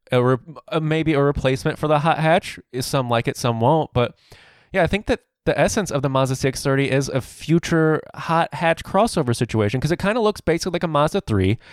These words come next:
It's not hot in the three hundred horsepower plus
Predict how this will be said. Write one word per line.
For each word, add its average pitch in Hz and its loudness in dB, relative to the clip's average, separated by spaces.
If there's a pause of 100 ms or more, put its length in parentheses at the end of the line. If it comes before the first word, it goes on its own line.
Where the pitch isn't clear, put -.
(220)
It's - -2
not 190 0
hot 151 2 (300)
in 127 -2
the 117 0
three 156 2
hundred 131 4
horsepower 113 2 (280)
plus 117 0